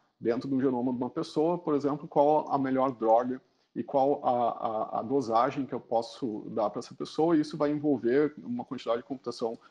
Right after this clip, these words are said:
bastante significativa. Nesse contexto é que, é, entra o conceito de farmacogenômica.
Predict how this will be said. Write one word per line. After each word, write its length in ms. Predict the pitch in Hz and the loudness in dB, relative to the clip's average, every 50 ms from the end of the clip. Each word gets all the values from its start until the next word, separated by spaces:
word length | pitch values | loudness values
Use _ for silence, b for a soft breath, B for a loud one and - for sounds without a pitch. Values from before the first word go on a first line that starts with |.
| b b b _ - | b b b _ -4
bastante 400 | 113 113 110 - - 120 120 - | -2 -2 0 0 -2 -2 -2 -4
significativa. 840 | - 120 117 117 117 113 - - 135 120 - - 110 98 - - - _ _ _ _ _ _ _ _ _ _ _ _ _ _ _ _ _ _ _ b b b b b b b b b b _ _ _ _ _ _ _ _ _ _ _ _ _ _ _ _ - | -4 -4 -4 -4 -4 -4 -2 -2 -2 -2 0 -2 -2 -2 -2 -4 -8 _ _ _ _ _ _ _ _ _ _ _ _ _ _ _ _ _ _ _ b b b b b b b b b b _ _ _ _ _ _ _ _ _ _ _ _ _ _ _ _ 4
Nesse 260 | 135 156 208 - - | 6 6 6 6 4
contexto 640 | - 202 156 135 - 160 160 196 196 - - 190 160 | 2 2 4 6 8 8 8 8 6 6 6 6 6
é 60 | 156 | 6
que, 760 | - - - - 165 165 170 175 175 170 170 170 151 - - | 4 0 -2 2 4 6 8 8 10 10 10 10 8 6 6
é, 440 | - 147 147 143 147 143 - - 143 | 8 10 12 12 10 10 8 6 6
entra 360 | 139 139 156 - - 170 160 | 6 6 4 0 2 2 2
o 160 | 151 - 147 139 | 4 2 2 0
conceito 680 | - 156 151 143 - 151 127 135 135 - 160 151 147 | 0 -2 -4 -2 0 2 2 2 2 2 2 2 2
de 520 | 147 135 113 117 120 123 127 135 139 135 - _ _ _ _ _ _ _ _ _ _ _ | 0 -4 -6 -4 -2 0 2 2 0 0 -2 _ _ _ _ _ _ _ _ _ _ _
farmacogenômica. 1000 | - 143 131 123 120 123 - 139 131 147 131 107 95 87 92 101 - - - | 4 4 4 4 2 0 -2 -2 0 0 0 -2 -2 -4 -8 -12 -14 -16 -18